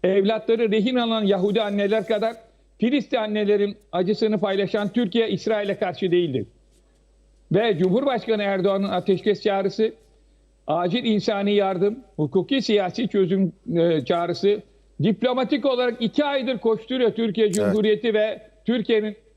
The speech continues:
Speaker 1: kıymetli Dışişleri Bakanı. Şunu söylüyor Dışişleri Bakanı, tarihe yazılmıştır bu. Ya büyük bir barış ya büyük bir savaş olacaktır. Türkiye barış için çırpınıyor.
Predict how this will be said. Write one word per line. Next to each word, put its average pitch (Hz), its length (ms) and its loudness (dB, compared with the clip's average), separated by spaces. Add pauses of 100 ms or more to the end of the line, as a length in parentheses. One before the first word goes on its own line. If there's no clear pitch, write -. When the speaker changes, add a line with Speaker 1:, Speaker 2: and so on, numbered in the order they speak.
(140)
Speaker 1:
kıymetli 202 520 2
Dışişleri 196 460 0
Bakanı. 151 400 -2
Şunu 254 400 0
söylüyor 208 500 2 (120)
Dışişleri 196 480 0
Bakanı, 165 420 -2 (340)
tarihe 214 400 0
yazılmıştır 240 680 -2
bu. 143 160 -2 (320)
Ya 208 320 -2
büyük 269 240 0
bir 262 160 -2
barış 247 260 0
ya 214 220 0
büyük 247 260 -4
bir 208 80 2
savaş 190 420 -4
olacaktır. 151 680 0
Türkiye 247 520 0
barış 220 260 -2
için 269 280 -2
çırpınıyor. 139 640 0